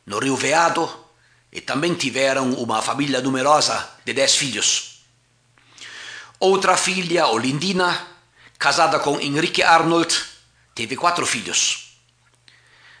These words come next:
A filha Lídia casou-se com Daniel Arnold,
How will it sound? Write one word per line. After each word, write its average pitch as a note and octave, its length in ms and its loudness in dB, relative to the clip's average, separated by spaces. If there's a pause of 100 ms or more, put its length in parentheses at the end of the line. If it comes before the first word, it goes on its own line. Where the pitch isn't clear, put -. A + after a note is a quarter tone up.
A - 100 -8
filha B2 420 -2
Lídia D#3 600 2
casou-se C3 560 0
com B2+ 320 -2
Daniel C#3 520 2
Arnold, D3+ 540 2